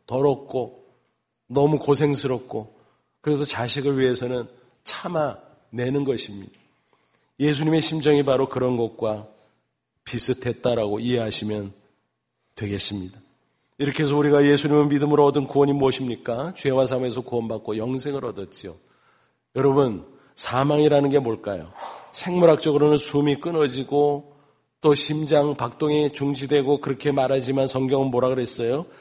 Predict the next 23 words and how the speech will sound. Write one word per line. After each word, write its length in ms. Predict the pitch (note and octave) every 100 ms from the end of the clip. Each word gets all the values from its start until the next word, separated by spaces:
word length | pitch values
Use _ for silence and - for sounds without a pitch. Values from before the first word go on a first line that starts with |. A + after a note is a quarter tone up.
| _
단절, 540 | - A#2 A#2+ A2 F#2
죄로 220 | - B2 B2+
말미암아 400 | B2+ A#2+ A#2 A2
단절. 440 | G2 G2+ G2 F#2 _ _ _ _ -
그래서 220 | B2+ B2+
우리 240 | B2 B2+
인간의 640 | A#2+ A#2+ A#2 A#2 A2+ G#2+ A2
육체가 420 | A#2 - C3 C3+
멀쩡해도 580 | B2+ C3 D#3+ D3 C#3+ C#3+
그 140 | D#3
속에 300 | D3 D#3 D#3+
영혼이 760 | D3+ C3+ D#3+ D#3 B2+ G#2+ D3 F#3 - - _
죄로 320 | - C3+ C#3
말미암아 580 | C3+ C3 B2+ B2+ A#2+ B2
하나님과 540 | C3 D3+ C#3+ C3+ C#3
단절된다. 960 | - B2 C3+ C#3+ C#3+ B2+ A2 A2 G#2+ G2 _ _ _ _ _ _
그러면 380 | D3 D#3+ D#3+ - - - _ _ _ _ _ _
그 200 | - F#3+ F#3+
영혼에 840 | C#3+ D#3 D#3 B2 G#2 B2+ F#3+ G3 - _ _ _
하나님이 540 | - F3+ F3+ F3 F3
주시는 340 | D#3 D3+ D#3+ D#3+
신령한 800 | - - F3+ E3+ E3 D3 D3 D3+
생명 680 | - F3 D3+ C#3 A2 F2+